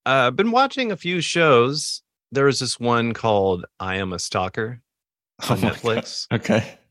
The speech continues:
Speaker 1: It's pretty interesting. It, it's crazy to,
Speaker 2: What's the
Speaker 1: to
Speaker 2: music
Speaker 1: s-,
Speaker 2: like?
Speaker 1: you know, it's like what you'd expect. Very, you know, dramatic tension.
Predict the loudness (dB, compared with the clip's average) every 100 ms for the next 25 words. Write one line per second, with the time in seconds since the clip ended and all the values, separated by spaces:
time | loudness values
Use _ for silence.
0 | _ -4 -2 0 -2 -2 -4 -4 -8 -4
1 | -4 -2 -4 -2 2 2 2 0 0 0
2 | -2 -4 -8 _ 0 2 4 4 2 0
3 | -2 -2 -6 -20 _ _ _ -10 -6 -4
4 | -2 0 0 -2 -4 -6 -8 -8 -8 -10
5 | -20 -10 -6 -4 -4 -6 -8 -12 _ _
6 | _ -14 -14 -14 -6 -4 -2 -2 -2 -2
7 | -6 -14 _ _ _ -14 -8 -8 -6 -8
8 | -8